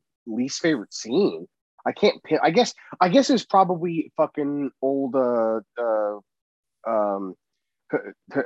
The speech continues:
Doctor Dad over there who's fucking crying over his son after he got hit, and he was just like, "Oh no!" And, like, the, that's the worst acting of all time. So I, I guess that would probably be my least favorite, favorite scene. Oh no, my favorite scene is when he got hit by the truck. <laughs>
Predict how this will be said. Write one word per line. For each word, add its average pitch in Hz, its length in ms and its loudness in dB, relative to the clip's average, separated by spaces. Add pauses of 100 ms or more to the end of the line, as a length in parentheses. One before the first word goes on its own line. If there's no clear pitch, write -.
(160)
Doctor 135 300 4
Dad 127 340 6
over 104 240 0
there 107 280 -2
who's 110 260 -8
fucking 113 340 -2
crying 123 320 4
over 104 220 0
his 95 140 -8
son 127 180 2
after 107 160 -2
he 92 60 -6
got 92 120 -6
hit, 117 220 0
and 107 80 -6
he 107 60 -4
was 101 160 -6
just - 180 -8
like, 117 180 2 (340)
"Oh 180 300 2
no!" 202 540 4 (180)
And, 139 160 -6
like, 120 200 -4 (220)
the, 135 160 -4 (140)
that's 131 220 2
the 135 80 -2
worst 120 320 -2
acting 117 480 -2 (120)
of 110 140 -2
all 107 260 2
time. 107 320 2
So - 120 -2
I, 170 160 -2
I 185 40 0
guess 202 140 0
that 151 80 2
would 127 140 -2
probably 135 180 2
be 143 100 -4
my 139 140 -2
least 139 200 -6
favorite, 147 140 -8 (280)
favorite 156 180 0
scene. 170 160 -2 (160)
Oh 277 140 6
no, 262 100 8
my 165 140 2
favorite 208 260 2
scene 202 180 -4
is 175 60 -8
when 180 100 -4
he 175 40 -2
got 170 100 -2
hit 170 120 -4
by 156 100 0
the 120 60 -6
truck. 131 260 -6 (540)
<laughs> - 0 -